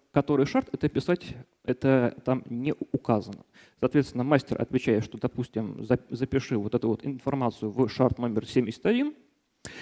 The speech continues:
а, после чего данное хозяйство направляется уже в непосредственно релевантную дата-ноду, где находится primary shard номер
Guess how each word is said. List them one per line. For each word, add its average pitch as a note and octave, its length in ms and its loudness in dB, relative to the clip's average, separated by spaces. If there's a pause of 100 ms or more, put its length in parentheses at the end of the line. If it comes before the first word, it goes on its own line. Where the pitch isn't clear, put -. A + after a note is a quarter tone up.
(360)
а, C3 220 8
после - 220 2
чего D3+ 380 6
данное A#2+ 280 2
хозяйство A#2+ 640 2
направляется B2+ 640 2
уже A#2 180 2
в A2 140 0
непосредственно B2+ 560 0
релевантную A#2 640 0
дата-ноду, B2 640 0
где A2+ 140 0
находится A#2 400 0
primary A2 400 -2
shard A2+ 360 -2
номер G#2+ 320 -4